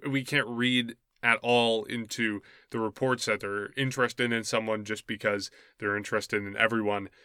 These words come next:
They're not actually gonna end up doing anything. And people are saying it's like that. It's like this every offseason. Um, Hyunjin Ryu would like a word.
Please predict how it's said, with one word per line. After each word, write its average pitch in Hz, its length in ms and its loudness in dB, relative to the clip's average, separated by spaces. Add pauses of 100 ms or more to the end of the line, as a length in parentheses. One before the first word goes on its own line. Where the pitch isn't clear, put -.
(140)
They're 110 140 4
not 107 220 6
actually 104 380 0
gonna 101 240 0
end 117 180 0
up 107 160 0
doing 120 380 2 (440)
anything. 123 580 4
And 143 400 4
people 123 240 2
are 113 100 4
saying 107 460 0
it's - 180 -4
like 113 220 4
that. 107 240 4 (200)
It's 131 240 0
like 127 180 4
this 113 240 0
every 107 280 2
offseason. 98 560 -6 (380)
Um, 107 400 2 (880)
Hyunjin 170 560 2
Ryu 117 520 2 (200)
would 123 160 0
like 113 200 4
a 113 80 -2
word. 98 300 0